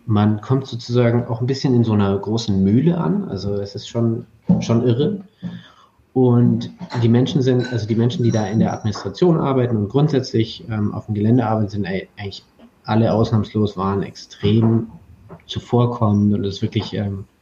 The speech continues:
ich finde schon auch eine sehr gute Stimmung. Also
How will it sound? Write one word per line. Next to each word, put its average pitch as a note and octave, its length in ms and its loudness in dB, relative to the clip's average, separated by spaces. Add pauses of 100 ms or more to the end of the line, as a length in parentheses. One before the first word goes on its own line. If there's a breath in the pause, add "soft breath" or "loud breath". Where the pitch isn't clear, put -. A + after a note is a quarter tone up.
(540)
ich B2 160 -8
finde C3 180 2
schon B2+ 140 4
auch A#2 220 0
eine A2 120 2
sehr A2 220 2
gute A#2 200 0
Stimmung. F3 600 2
Also G2 500 -6